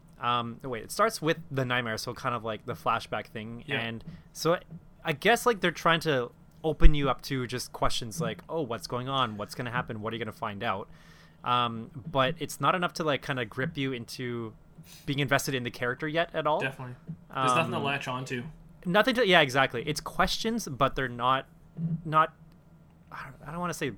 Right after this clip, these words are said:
Speaker 1: they're not relatable questions, but they're just not emotionally ch-, I don't know.
Speaker 2: They're just
Speaker 1: It's just
Speaker 2: hoping
Speaker 1: nothing
Speaker 2: that you'll,
Speaker 1: enough. It's
Speaker 2: like,
Speaker 1: not enough.
Speaker 2: sit in the minecart and go for the joyride, but, like, there's no reason to be there yet. <clears throat>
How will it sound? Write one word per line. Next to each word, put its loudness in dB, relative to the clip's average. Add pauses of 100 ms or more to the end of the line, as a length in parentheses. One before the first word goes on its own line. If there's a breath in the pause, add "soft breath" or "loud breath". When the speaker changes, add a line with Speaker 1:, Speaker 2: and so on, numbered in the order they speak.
Speaker 1:
they're -4
not -2
relatable -6
questions, -12
but -12
they're -10
just -10
not -4 (1600 loud breath)
emotionally -4
ch-, -10
I -4
don't -6
know. -4
Speaker 2:
They're 0
just 0
Speaker 1:
It's 8
just 2
Speaker 2:
hoping 4
Speaker 1:
nothing 4
Speaker 2:
that 0
you'll, 0
Speaker 1:
enough. -2
It's -2
Speaker 2:
like, 2
Speaker 1:
not 6
enough. -2
Speaker 2:
sit 0
in -10
the -4
minecart -2
and -10
go -2
for -6
the -4
joyride, -4
but, -6
like, -4
there's -2
no -4
reason -4
to -6
be -8
there -2
yet. 0 (260)
<clears throat> -